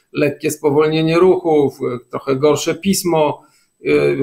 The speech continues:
mniejsze literki, to nazywamy później mikrografią. To wszystko jeszcze nie spełnia kryteriów i do spełnienia kryteriów albo do postawienia rozpoznania często mija rok, dwa, czasami więcej.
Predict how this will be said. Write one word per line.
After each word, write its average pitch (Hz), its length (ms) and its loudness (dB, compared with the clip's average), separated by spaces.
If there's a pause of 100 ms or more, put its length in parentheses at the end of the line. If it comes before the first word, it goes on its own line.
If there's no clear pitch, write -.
(140)
mniejsze 147 600 -4
literki, 160 540 -4
to 139 120 -10
nazywamy 143 460 -2
później 147 320 -4
mikrografią. 151 720 0 (400)
To 165 120 0
wszystko 202 680 0
jeszcze 180 340 0
nie 175 120 4
spełnia 190 420 2
kryteriów 156 680 0
i 139 120 -4
do 175 120 0
spełnienia 175 500 2
kryteriów 175 480 0
albo 156 220 2
do 151 120 2
postawienia 160 560 0
rozpoznania 160 600 -2
często 165 360 -4
mija 160 340 0
rok, 156 280 0
dwa, 151 320 0
czasami 156 460 -4
więcej. 180 460 -2